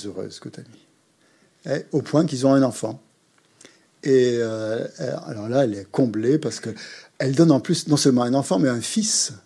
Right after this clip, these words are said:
à son, à son mari. Dans la société indienne, c'est ce qu'il y a de mieux.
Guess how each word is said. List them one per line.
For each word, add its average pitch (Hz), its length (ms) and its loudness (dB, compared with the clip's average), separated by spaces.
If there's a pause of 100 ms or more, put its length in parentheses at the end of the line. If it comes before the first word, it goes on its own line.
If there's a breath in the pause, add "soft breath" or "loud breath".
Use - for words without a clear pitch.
(220)
à - 100 -8
son, 113 540 -6 (200)
à 131 80 -6
son 135 160 -4
mari. 110 400 -6 (420 soft breath)
Dans 123 80 -10
la - 20 -8
société 120 400 -6
indienne, 127 460 6
c'est - 160 -6
ce - 80 -8
qu'il - 140 -2
y - 20 0
a - 20 -6
de 117 80 -4
mieux. 113 240 -2